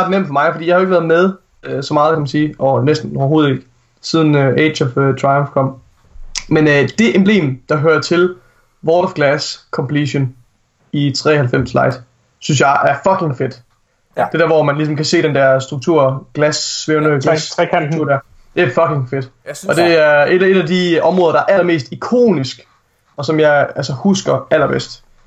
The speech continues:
Speaker 3: Ja.
Speaker 1: Som jeg tror, jeg vil huske det længst tid ud frem til, hvor jeg altid siger, kunne pege på det der og sige, "Det der, det er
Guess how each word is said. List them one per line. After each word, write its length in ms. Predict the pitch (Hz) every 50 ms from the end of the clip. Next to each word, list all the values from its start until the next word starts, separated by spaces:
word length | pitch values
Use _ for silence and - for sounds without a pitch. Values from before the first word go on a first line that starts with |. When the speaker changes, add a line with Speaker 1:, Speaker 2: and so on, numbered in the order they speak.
| _ _ -
Speaker 3:
Ja. 80 | 104 98 - -
Speaker 1:
Som 100 | - 160
jeg 80 | 170 -
tror, 120 | - 180
jeg 80 | 160 151
vil 80 | 147 127
huske 380 | 160 196 190 - - 151 135 120 - -
det 80 | 147
længst 240 | 156 160 147 135 -
tid 100 | - 156
ud 160 | 147 143 139
frem 200 | - 143 139 139
til, 60 | 127
hvor 100 | 139 143
jeg 80 | 151 156
altid 180 | 147 147 156 139
siger, 240 | - 151 139 131
kunne 140 | - 165 135
pege 240 | 165 160 160 170 175
på 60 | - 165
det 120 | 160 156
der 60 | 156
og 60 | 147
sige, 280 | 135 - 156 156 151 - _ _ _ _ _
"Det 140 | 254 254 247
der, 240 | 233 214 175 151 143 - -
det 260 | 202 202 202 - -
er 120 | 143 131